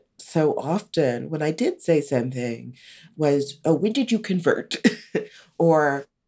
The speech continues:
you know, there's always an assumption that I was, like, an outsider in some way. And sometimes that was overt, and sometimes it was just, you know, I'd walk into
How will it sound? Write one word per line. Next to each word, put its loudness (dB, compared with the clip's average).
you 4
know, 4
there's 2
always 6
an 6
assumption 2
that 2
I 4
was, 4
like, 0
an 2
outsider 2
in -2
some -8
way. 0
And 2
sometimes 0
that 2
was 0
overt, 0
and 2
sometimes 0
it 0
was -4
just, -2
you -2
know, -2
I'd -2
walk 0
into -4